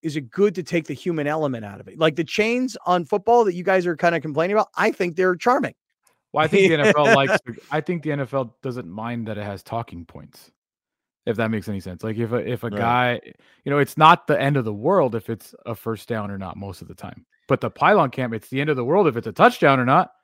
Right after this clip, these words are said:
Speaker 2: You know,
Speaker 3: Correct.
Speaker 2: so if it's like, let's, let's have all the talking heads argue or not, like, was it actually a first down? Like, it doesn't really kill the game the way getting a scoring play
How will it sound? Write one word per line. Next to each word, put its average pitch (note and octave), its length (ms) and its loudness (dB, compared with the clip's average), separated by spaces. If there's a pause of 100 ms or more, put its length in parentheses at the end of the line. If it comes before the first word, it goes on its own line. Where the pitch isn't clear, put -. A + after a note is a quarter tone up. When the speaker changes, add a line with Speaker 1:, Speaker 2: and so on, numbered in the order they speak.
(440)
Speaker 2:
You C3 80 -4
know, D3 120 2
Speaker 3:
Correct. C3+ 140 4
Speaker 2:
so C#3+ 140 6
if C3 140 0
it's D3 120 -6
like, D3 200 2
let's, D#3 260 0 (460)
let's E3+ 200 2
have F3+ 280 4
all F3 160 2
the D3+ 80 -4
talking F3 360 -4
heads D#3+ 300 -4
argue C3+ 380 -6
or C3 60 -4
not, C3 220 -4
like, A#2 280 -8 (440)
was C3+ 240 0
it - 140 -6
actually D3 440 -6
a D#3 40 -4
first D3+ 300 -8
down? C3+ 320 -2
Like, A2+ 160 -10 (280)
it G#2+ 60 -14
doesn't D#3+ 220 -6
really G3+ 160 0
kill A3 260 4
the E3+ 120 0
game F3 500 0
the C#3+ 100 -2
way D3 380 -2 (360)
getting D3 220 -4
a A#2+ 60 -6
scoring D#3 360 -4
play G2 220 -14